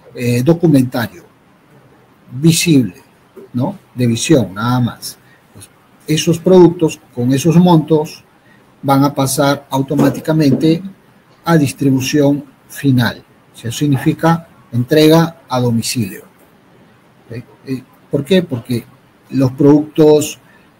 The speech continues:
de, de esta nacional, de, eh, productos chinos, vale a decir,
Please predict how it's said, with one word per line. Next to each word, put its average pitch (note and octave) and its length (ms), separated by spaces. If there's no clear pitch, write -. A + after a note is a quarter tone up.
de, A#2+ 1000
de B2+ 220
esta C#3+ 280
nacional, D3+ 580
de, B2+ 880
eh, A#2+ 100
productos F3 340
chinos, C3+ 440
vale A#2 200
a A#2 80
decir, C3+ 360